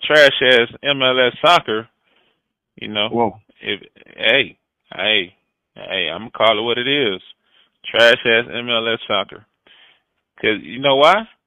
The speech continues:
Speaker 1: Because
Speaker 2: Wh-
Speaker 1: none of the U S players leave this country and do anything. So if you can't, i-, if, if we, if we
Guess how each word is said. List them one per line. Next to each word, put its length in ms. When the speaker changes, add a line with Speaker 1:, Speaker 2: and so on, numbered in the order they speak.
Speaker 1:
Because 360
Speaker 2:
Wh- 220
Speaker 1:
none 340
of 80
the 80
U 320
S 60
players 500
leave 480
this 160
country 400
and 80
do 240
anything. 640
So 300
if 180
you 160
can't, 360
i-, 40
if, 340
if 220
we, 220
if 240
we 440